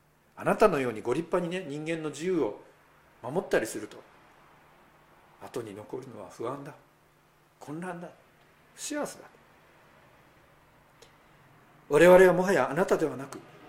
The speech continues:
悪魔についてるんだ。もうだいぶ以前からあなたじゃなくて、悪魔についてるんだ。帝国と、帝国の剣をもう受け取ってしまって、それでやってきてるんだ。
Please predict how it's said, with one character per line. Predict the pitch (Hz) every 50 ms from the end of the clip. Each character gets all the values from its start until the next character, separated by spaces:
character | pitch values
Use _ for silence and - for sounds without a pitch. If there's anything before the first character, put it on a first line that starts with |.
| - - - - - -
悪 | - 185 - - 311
魔 | 277 220
に | 143
つ | - - 202
い | 214 -
て | -
る | 143 117
ん | 107
だ。 | - - - - - - - - - - - - - - - - - - - - - - - - -
も | 165 208 196
う | -
だ | - 170
い | 202
ぶ | 254 269 254 226 - - - - 175
以 | 180
前 | 294 294 262 180
か | - 143
ら | 123 110 - -
あ | - 139
な | 175 208
た | - 262
じ | 196 151
ゃ | 131
な | 135
く | 135 -
て、 | - - 113 107 - - - - _ _ _ _ _ _ _ _ _ _ _ _ _ _ _ _ -
悪 | 220 - - 294
魔 | 277 247
に | 196 202
つ | - - 208
い | 202
て | - 190
る | 123 -
ん | -
だ。 | - - - - - - - _ _ _ _ _ _ _ _ _ _ _ _ _ _ _ _ _ _ -
帝 | 135 170 175
国 | 175 214 190
と、 | - - - 190 180 - - - - - _ _ _ _ _ _ _
帝 | - 151 156
国 | - 214 185 214
の | 208 190
剣 | - - 160 160 202 196 190 165
を | 143
も | 160 151 117
う |
受 | 123 - 220
け | 208
取 | 240 240
っ | -
て | -
し | - -
ま | 214 214
っ | -
て、 | - 156
そ | - 160
れ | 175
で | 220 285
や | 254 220
っ | - -
て | - 247
き | - -
て | 311 240
る | 196
ん | - -
だ。 | -